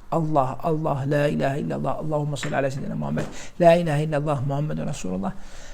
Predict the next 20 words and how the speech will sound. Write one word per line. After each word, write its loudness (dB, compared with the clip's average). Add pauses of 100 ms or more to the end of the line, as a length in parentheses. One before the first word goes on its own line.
(100)
Yani 6
bu 4
emirler, 10
farzları 8
yerine 8
getireceğiz 4
tabii. 4 (640)
Yani 6 (800)
bu 8
işlerde 10
ne 10
yapmamız 6
gerekir? 6
Durmadan 6
Allah'ı 8
zikretmemiz. 0 (300)
Tabii 2
tesbih 4
de 6
bir 6